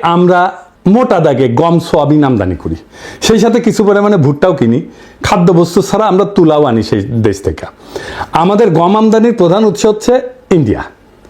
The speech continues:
তার সাথে আছে রাশিয়া আর ইউক্রেন। রাশিয়ার উপর আমেরিকার স্যাংশন আছে, সে কারণে ওখান থেকে গম আমদানি আর সম্ভব না। ইউক্রেনের তো যুদ্ধগ্রস্ত, সেখান থেকেও আমদানি সম্ভব না,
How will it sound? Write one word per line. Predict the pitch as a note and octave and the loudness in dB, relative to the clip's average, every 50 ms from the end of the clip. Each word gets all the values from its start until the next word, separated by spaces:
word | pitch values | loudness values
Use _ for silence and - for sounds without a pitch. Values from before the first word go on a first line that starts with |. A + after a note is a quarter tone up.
| - - | -10 -2
তার | - F#3+ G3+ | -2 0 0
সাথে | - - A#3+ A#3 B3+ | 0 0 0 2 2
আছে | B3 A3+ A#3 A#3+ | 0 2 2 0
রাশিয়া | F3+ D#3+ D3+ - - A#3+ C4 C#4+ | 0 0 -2 -2 0 0 0 2
আর | B3 F3 | 2 0
ইউক্রেন। | C#3+ B2+ A#2 F#2 - - D#2+ D2 D2 - - - - - - - | 0 0 0 -2 -4 -6 -8 -8 -10 -14 -16 -16 -16 -20 -4 -2
রাশিয়ার | D3 F3+ F3+ - - B3+ B3 | 0 0 2 2 2 2 2
উপর | B3+ A#3 C4 | 2 2 2
আমেরিকার | B3+ G#3 G3+ G3 F#3+ F3+ F#3+ F3+ | 2 2 2 2 2 2 0 -2
স্যাংশন | E3 - - C#3+ C3+ B2 D3 A#2+ | -2 -2 -2 -2 0 0 0 -2
আছে, | G#2 F#2 - - G2+ - - - - - - | -2 -4 -2 -4 -4 -4 -6 -12 -20 -16 -8
সে | - - A#3 | -2 -2 0
কারণে | A#3 A#3 A3 G#3 G#3+ A3 | 2 2 2 2 2 2
ওখান | G3+ F3 F#3+ F#3 | 2 2 2 0
থেকে | F#3+ G3+ F#3+ | 2 0 0
গম | D#3+ D#3+ D#3 D#3 D#3+ | 0 0 0 0 2
আমদানি | D#3 D3+ D3 D3+ D3+ D3+ | 2 2 2 2 2 0
আর | D3 | 0
সম্ভব | - - C3 C3+ C3+ C3+ | -2 -2 0 0 2 2
না। | A#2 A#2+ D3 | 2 2 2
ইউক্রেনের | F3+ G#3 G#3 A#3 C4 B3 B3 | 2 2 2 2 2 2 2
তো | G#3 C4+ A3 | 2 0 2
যুদ্ধগ্রস্ত, | E3 F3+ E3+ C#3+ D#3+ E3 C3+ C3 A#2 - - - A2 - - - - - | 2 2 2 2 2 2 2 0 -2 0 -2 -2 -2 -2 -6 -14 -18 -6
সেখান | - - G3+ F#3+ A3 G#3 | -2 0 2 2 2 2
থেকেও | G3+ G#3+ G#3+ A3+ | 2 2 2 2
আমদানি | A#3 - F3 E3+ D#3 D3 C#3 C#3 | 0 2 2 2 2 2 2 0
সম্ভব | C3+ D3 C3+ B2+ C3+ B2 | 0 0 0 0 0 0
না, | A#2 A2 G2 F2+ | 0 -2 -2 -4